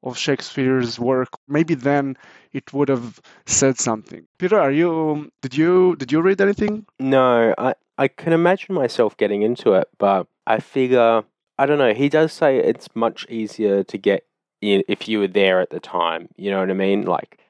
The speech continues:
Speaker 2: because a lot of the words now would be pretty dated, but I think I will just for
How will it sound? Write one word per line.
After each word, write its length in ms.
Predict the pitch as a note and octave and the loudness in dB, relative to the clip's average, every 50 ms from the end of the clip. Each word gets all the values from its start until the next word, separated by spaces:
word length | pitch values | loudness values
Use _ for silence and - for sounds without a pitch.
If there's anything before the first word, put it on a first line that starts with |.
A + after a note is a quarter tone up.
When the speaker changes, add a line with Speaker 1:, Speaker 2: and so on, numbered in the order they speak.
| _ _ _ | _ _ _
Speaker 2:
because 240 | _ - - G#2 - | _ -20 -10 -4 -2
a 60 | G#2+ | 0
lot 180 | G#2+ G#2+ G#2 G2+ | 2 2 2 0
of 80 | G2+ F#2 | 0 -4
the 80 | G2 F#2 | -4 -4
words 420 | F2+ F#2 F#2 F#2 F#2 F2 - - | -2 0 0 0 0 -2 -6 -12
now 640 | F#2+ F#2+ F#2 F2+ F2 F2+ F2+ F2+ F2+ F2+ F2+ F#2 - - - _ _ _ _ | -8 -4 -2 0 0 0 0 2 2 2 0 0 -2 -6 -12 _ _ _ _
would 160 | - F2+ - | -18 -16 -12
be 120 | - F2+ F2 | -10 -12 -10
pretty 260 | - - G2 F#2+ F#2+ | -8 -6 -4 -4 -2
dated, 500 | F2+ - F2 F#2 G2 A2 B2+ C#3+ D#3+ D3+ _ _ _ _ | 0 0 0 2 2 2 2 0 -2 -8 _ _ _ _
but 240 | - G2+ F#2+ F#2 - _ _ _ _ _ | 0 2 2 0 0 _ _ _ _ _
I 80 | - C#3 | -10 -8
think 280 | - - F3 F#3 - G3 | -4 -4 -4 -2 0 0
I 100 | F#3+ E3+ | 0 0
will 560 | C3 B2+ C3+ C3+ C3+ C3+ C3 B2 A#2+ A#2+ - _ _ _ _ _ - | 0 2 4 4 6 6 6 4 4 0 -4 _ _ _ _ _ -4
just 340 | - B2 A2+ - - - - | -2 -2 -2 -2 -4 -12 -16
for 720 | - - - A2+ G#2+ G2+ G2+ G2 G2+ F#2+ F#2 F#2 F2+ | -10 -2 2 4 4 6 6 4 4 4 2 2 0